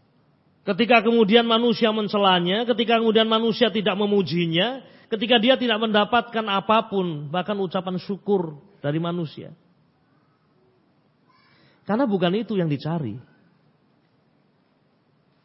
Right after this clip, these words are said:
Orang-orang yang ikhlas,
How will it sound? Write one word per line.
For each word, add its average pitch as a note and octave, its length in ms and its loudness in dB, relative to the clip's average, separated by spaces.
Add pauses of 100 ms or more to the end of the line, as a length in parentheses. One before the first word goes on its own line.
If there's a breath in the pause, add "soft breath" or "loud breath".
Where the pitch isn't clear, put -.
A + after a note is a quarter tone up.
(1400)
Orang-orang F#3+ 480 2
yang F#3 80 -2
ikhlas, F3+ 400 0